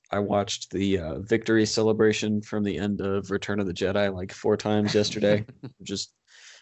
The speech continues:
Speaker 1: feeling hype. You see all the Ewoks partying, all the different planets throwing out fireworks. It's a good way to celebrate. Hung out with some friends, toasted
Speaker 2: Yeah,
Speaker 1: to the
Speaker 2: the
Speaker 1: man Joe.
Speaker 2: <laughs> The, um, I'm, I'm, like,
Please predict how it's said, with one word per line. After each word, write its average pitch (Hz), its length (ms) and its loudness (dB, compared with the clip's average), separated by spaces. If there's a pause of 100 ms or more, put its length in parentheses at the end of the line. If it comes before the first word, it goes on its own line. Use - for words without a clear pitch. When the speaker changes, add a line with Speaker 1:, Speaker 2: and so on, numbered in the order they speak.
(120)
Speaker 1:
feeling 101 340 2
hype. 101 340 -2 (200)
You - 80 -12
see - 200 -2
all 107 120 6
the 104 240 0
Ewoks 101 400 -2
partying, 101 500 -2
all 101 80 -4
the 104 100 2
different 98 260 -6
planets 104 480 -4
throwing 107 320 0
out 104 140 -2
fireworks. 107 760 -2 (680)
It's - 180 -8
a - 40 -6
good 110 160 4
way 107 140 6
to 101 80 -2
celebrate. 101 640 0
Hung 127 220 2
out 113 100 6
with 107 80 2
some 104 140 -4
friends, 110 500 0 (920)
toasted 110 300 2
Speaker 2:
Yeah, 98 120 4
Speaker 1:
to 101 80 -2
the 110 100 2
Speaker 2:
the 104 140 -2
Speaker 1:
man 104 220 -2
Joe. 107 500 0 (360)
Speaker 2:
<laughs> - 800 -8
The, 160 200 6
um, 143 300 2
I'm, 135 240 0
I'm, 107 200 -8
like, 127 240 -4